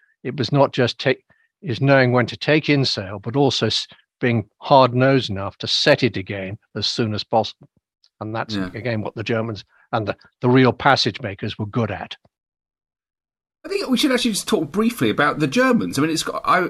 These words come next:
Speaker 2: I was s-, surprised. It's not an area of maritime history I know very much about, the,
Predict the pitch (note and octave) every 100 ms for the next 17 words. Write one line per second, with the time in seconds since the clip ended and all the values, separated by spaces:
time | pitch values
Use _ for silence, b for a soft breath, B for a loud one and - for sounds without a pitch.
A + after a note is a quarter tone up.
0 | - F3 A#3+ C#3+ - - _ - - -
1 | - - C#3+ F#3 D3+ G#2 C3 F#3 F3 E3
2 | D3 C3+ B2 A#2+ C#3 C3 B2+ A#2+ B2+ A#2+
3 | A#2 B2 B2+ A#2+ A#2+ B2 - F3 E3+ A2
4 | G#2+ G#2+